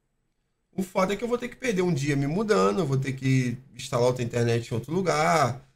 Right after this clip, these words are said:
vai ter aquele trâmite de, mano, mudança, todo mundo sabe, não. E eu fazer uma mudança para daqui a seis meses fazer outra, puta que pariu. Mas, em vi-, em contrapartida, eu vou ter minhas coisas mais seguras, pô.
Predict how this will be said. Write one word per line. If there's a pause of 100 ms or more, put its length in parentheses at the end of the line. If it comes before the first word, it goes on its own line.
(140)
vai
ter
aquele
trâmite
de,
mano,
mudança,
todo
mundo
sabe,
não. (340)
E
eu
fazer
uma
mudança
para
daqui
a
seis
meses
fazer
outra,
puta
que
pariu.
Mas,
em
vi-,
em
contrapartida,
eu
vou
ter
minhas
coisas
mais
seguras,
pô.